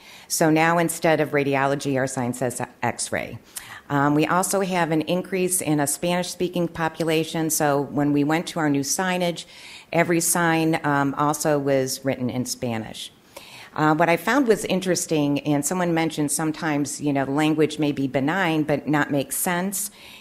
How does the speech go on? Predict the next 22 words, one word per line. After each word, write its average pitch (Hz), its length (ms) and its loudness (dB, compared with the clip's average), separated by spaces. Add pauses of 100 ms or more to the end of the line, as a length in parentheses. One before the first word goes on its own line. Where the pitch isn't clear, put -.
and 165 360 4
that 160 100 2
was 175 140 -2
a 185 40 4
big 175 220 0
lesson 160 360 2
learned 147 220 2
for 151 140 -2
myself. 131 840 -2
Uh, 131 160 -4
one 139 200 0
of 135 80 0
the 143 80 -2
students, 156 580 -2 (380)
when 170 160 4
we 170 80 4
were 160 100 2
talking 175 320 0
about 175 240 0
the 180 140 0
admitting 180 400 0
department, - 640 -6